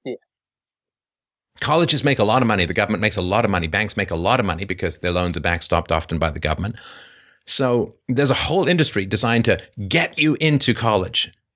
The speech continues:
Speaker 2: And there's a lot of sales pitches that go on, right?
Speaker 1: Right.
Speaker 2: And so be alert and be aware of the fact that there's a lot of people who are gonna profit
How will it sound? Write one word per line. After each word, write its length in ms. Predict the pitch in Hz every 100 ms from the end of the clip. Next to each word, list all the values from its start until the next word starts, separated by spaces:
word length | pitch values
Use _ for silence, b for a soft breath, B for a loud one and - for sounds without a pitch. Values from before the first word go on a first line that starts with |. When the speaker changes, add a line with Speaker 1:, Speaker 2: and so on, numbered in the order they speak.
| _ _ -
Speaker 2:
And 240 | 131 127
there's 180 | 123 131
a 60 | 104
lot 480 | 104 131 156 151
of 60 | 143
sales 340 | - 139 123
pitches 460 | - 107 - 95 - - _ _ _ _ _ _ -
that 160 | 113 107
go 180 | 110
on, 160 | 98 85
right? 220 | 95 135 - _ -
Speaker 1:
Right. 140 | 131 - _ _ _ _ _ _ _ _ _ _ _ _ _ _ _ _ _ _ _ _ _ _
Speaker 2:
And 180 | 135 135
so 380 | - 135 117 - _ _ _ _ _
be 140 | 151
alert 360 | 151 139 196 202
and 100 | 165
be 100 | 156
aware 400 | 151 113 190 240
of 100 | 123
the 80 | 101
fact 500 | - 110 104 - - _ _ -
that 420 | 101 101 101 98
there's 220 | 107 117 110
a 40 |
lot 220 | 110 170
of 80 | 165
people 260 | - - 117
who 160 | 135
are 40 | 131
gonna 180 | 120
profit 600 | 95 - 220 262 - -